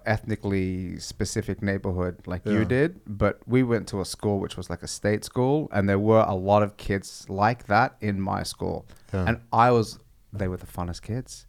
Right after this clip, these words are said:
Speaker 1: They were the most
Speaker 2: Yeah.
Speaker 1: fun kids.
Speaker 2: <laughs> That's where you hung out.
Speaker 1: That's where I hung out. They, they were my homies. You
Speaker 2: Yeah,
Speaker 1: know,
Speaker 2: of
Speaker 1: those were the
Speaker 2: course.
Speaker 1: ones. And, uh, some of them ended up, like, getting, like, really deep into, like, gang stuff,
Speaker 2: Yeah.
Speaker 1: and then ended up getting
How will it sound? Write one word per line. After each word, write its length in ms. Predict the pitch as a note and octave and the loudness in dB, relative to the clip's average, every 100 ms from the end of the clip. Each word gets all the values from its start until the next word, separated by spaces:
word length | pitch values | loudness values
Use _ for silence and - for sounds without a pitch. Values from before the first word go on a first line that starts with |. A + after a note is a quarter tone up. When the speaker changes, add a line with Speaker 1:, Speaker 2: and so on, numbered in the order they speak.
| - - - - | -20 -20 -18 -2
Speaker 1:
They 60 | A2+ | 2
were 100 | A2 | 2
the 100 | G#2 | 2
most 240 | G2+ G#2+ | 4 4
Speaker 2:
Yeah. 140 | G#2+ G#2 | 4 4
Speaker 1:
fun 200 | A2+ A#2 | 4 4
kids. 480 | A#2+ C#3 C3+ G#2+ G#2 G2+ | 4 4 4 0 -2 -4
Speaker 2:
<laughs> 100 | - | -4
That's 220 | G2 F#2+ | -2 -2
where 220 | G2 G2+ | 0 2
you 240 | G2+ G#2+ G2+ | 4 2 2
hung 220 | F#2+ F2 | 0 0
out. 40 | |
Speaker 1:
That's 240 | E2 A2 - | 0 -2 2
where 120 | C3 | 4
I 120 | D3 | 6
hung 260 | D#3 F3 F#3 | 4 0 0
out. 500 | F#3 B3+ F3 F#2 - | 0 0 0 -2 -2
They, 160 | B2 C3+ | 0 0
they 240 | - C3 | 4 4
were 120 | D3+ | 4
my 180 | D3+ E3 | 6 4
homies. 680 | D3+ E3+ C4 G4 G2 - - | 6 6 6 4 2 0 0
You 60 | A2+ | 4
Speaker 2:
Yeah, 40 | |
Speaker 1:
know, 80 | B2 | 6
Speaker 2:
of 80 | C#3+ | 6
Speaker 1:
those 200 | B2+ D3+ | 4 4
were 60 | E3+ | 4
the 80 | E3 | 6
Speaker 2:
course. 180 | E3+ | 6
Speaker 1:
ones. 280 | C4+ A#2+ - - - - - - | 6 2 -2 -12 -20 -20 -10 2
And, 640 | C3+ C3+ C3+ C3 C3 B2 | 4 6 6 6 4 4
uh, 560 | B2+ B2+ B2+ B2+ B2 A#2 | 6 8 8 6 4 2
some 260 | - C#3+ | 2 2
of 120 | E3+ F#3 | 4 2
them 120 | E3+ | 4
ended 200 | D3 C#3 | 4 6
up, 220 | C3+ - | 4 6
like, 400 | A#2+ A#2 A2+ _ A#2+ | 4 4 0 _ 0
getting, 360 | A#2+ A2+ A2 | 4 4 4
like, 200 | F#2+ G2 A2 | 2 0 -2
really 420 | G2+ G#2 A2+ A#2 | -2 2 2 2
deep 320 | A2+ A#2+ A#2 | 0 -2 -2
into, 160 | A#2+ A#2 | -4 0
like, 220 | A#2 A2 | 0 2
gang 320 | A2+ A#2+ B2+ | 4 4 2
stuff, 460 | - D3 D3+ G#3 - | -2 0 2 0 -2
Speaker 2:
Yeah. 100 | G#3 | 0
Speaker 1:
and 100 | A#2 | 2
then 160 | A2+ | 2
ended 320 | G2+ A#2+ A#2 A2+ | 2 0 2 4
up 280 | G#2+ - | 2 0
getting 480 | - A2 A2+ A2 G#2+ | -2 2 2 2 -2